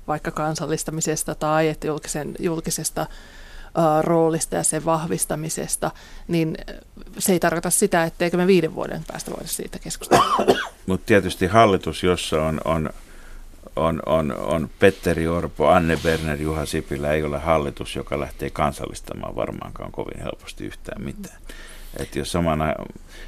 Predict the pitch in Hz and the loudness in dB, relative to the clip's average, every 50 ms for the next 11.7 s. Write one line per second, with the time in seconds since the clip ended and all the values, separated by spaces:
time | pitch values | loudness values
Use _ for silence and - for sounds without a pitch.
0 | - - - 127 - 147 139 - - - 240 208 220 185 - - 196 190 - 196 | -12 -8 -4 0 2 4 4 4 2 -2 -2 4 4 4 4 4 0 0 2 2
1 | 175 131 - - - 82 82 87 - - 151 - 185 214 214 - 240 247 226 240 | 2 2 -2 -6 -10 -10 -12 -12 -10 -6 0 4 4 4 4 4 4 4 6 6
2 | 208 190 170 151 139 - - - 143 139 127 - - 147 139 135 123 113 104 107 | 6 6 6 4 2 2 0 0 0 0 0 -2 2 4 6 8 8 8 6 6
3 | 104 98 104 98 92 - - - 85 85 85 85 82 82 80 57 - - - - | 6 6 6 4 4 4 2 2 4 4 4 2 2 0 -2 -4 -6 -8 -8 -4
4 | 82 87 87 85 80 78 - - - - - - - - - - 110 113 98 90 | -2 0 0 0 0 -2 -4 -6 -10 -12 -12 -12 -12 -10 -2 4 6 6 6 6
5 | 80 - 76 71 - - - - - - - - - - - - - - - - | 4 0 -4 -6 -6 -8 -10 -12 -14 -16 -18 -18 -18 -16 -16 -16 -16 -18 -16 -6
6 | - - 104 107 - 92 82 78 73 67 - - - - - - 67 58 52 52 | 0 2 2 4 4 2 0 0 0 -2 -2 -4 -6 -6 -4 -2 -2 -4 -4 -6
7 | - - - - - - - - 73 76 69 65 - 69 - - - - 50 - | -10 -12 -14 -14 -14 -14 -12 -8 -6 -6 -6 -6 -8 -10 -10 -6 -2 0 0 0
8 | - - - - - - - - - - - - - - - - - 104 - - | -2 -6 -10 -12 -12 -12 -12 -12 -14 -16 -16 -16 -16 -12 -6 -2 -2 -2 -2 -2
9 | - - 90 80 76 - - - - - - - - 82 76 - - 62 57 - | 0 2 4 4 2 0 -4 -10 -14 -14 -12 -6 -6 -6 -4 -4 -4 -6 -6 -8
10 | - - - - 101 - - - - - - - - - - - - 69 65 57 | -8 -12 -12 -12 -12 -14 -14 -16 -16 -16 -18 -18 -18 -16 -12 -8 -6 -6 -6 -6
11 | - - - - 50 - - - - - - 67 57 | -8 -12 -12 -12 -10 -10 -10 -10 -10 -6 -2 -2 -2